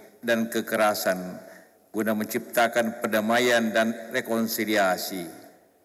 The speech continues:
Berdepa-, berdasarkan per-, pribadi saya langsung, seperti tadi diuraikan oleh para pendahulu saya ber-, berbicara,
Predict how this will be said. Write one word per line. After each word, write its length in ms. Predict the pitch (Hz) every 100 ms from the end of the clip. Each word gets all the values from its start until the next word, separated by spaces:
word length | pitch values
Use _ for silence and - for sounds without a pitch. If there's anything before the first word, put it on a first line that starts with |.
| _ _ -
Berdepa-, 720 | 110 113 110 107 104 - 131
berdasarkan 720 | 117 110 120 117 120 113 110
per-, 240 | 110 113 113
pribadi 400 | - 113 107 107
saya 480 | 101 117 104 104 98
langsung, 400 | 101 101 101 101
seperti 400 | - - 117 110
tadi 320 | 101 113 95
diuraikan 560 | 101 104 104 101 107 98 95
oleh 160 | 101
para 400 | 98 101 101 98 95 - - - -
pendahulu 320 | 104 98 101
saya 480 | 98 98 92 90 90
ber-, 240 | 92 92 87
berbicara, 640 | 92 87 101 90 85